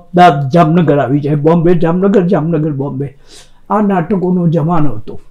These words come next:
મારા પિતાશ્રી રંગલાલ નાયક, જે પાછળથી ફિલ્મોમાં કોમેડિયન થયા,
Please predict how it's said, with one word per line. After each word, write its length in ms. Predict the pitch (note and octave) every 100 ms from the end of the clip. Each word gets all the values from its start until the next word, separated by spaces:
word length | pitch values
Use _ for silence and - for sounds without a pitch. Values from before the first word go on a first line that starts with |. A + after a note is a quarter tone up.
| - - - - - E3
મારા 180 | F3+
પિતાશ્રી 760 | F3+ F#3 D#3 A3 F#3 G3+ F3+ F3
રંગલાલ 520 | D#3+ E3 F3+ F3 E3+
નાયક, 240 | D#3 D#3+
જે 100 | D3
પાછળથી 580 | E3+ D#3 B2+ F3 D#3 E3
ફિલ્મોમાં 480 | D3 E3 D#3+ E3+ D#3+
કોમેડિયન 600 | - D#3+ F#3+ F#3+ F3 C3+
થયા, 240 | F#2+ G#2